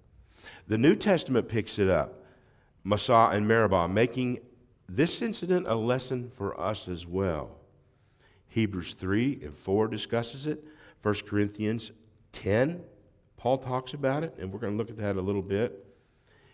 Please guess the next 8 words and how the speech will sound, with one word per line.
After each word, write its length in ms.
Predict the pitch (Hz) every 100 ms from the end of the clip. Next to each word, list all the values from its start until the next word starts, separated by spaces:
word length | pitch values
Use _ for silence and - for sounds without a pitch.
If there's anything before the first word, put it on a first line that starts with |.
| _ _ -
Israel's 380 | 127 151 135
lack 300 | 123 131 131
of 80 | 104
water 380 | 104 110 123 113
was 280 | 90 98 -
by 240 | - 113
divine 560 | 104 90 92 107 113 95
design, 720 | 95 87 101 127 113 82 -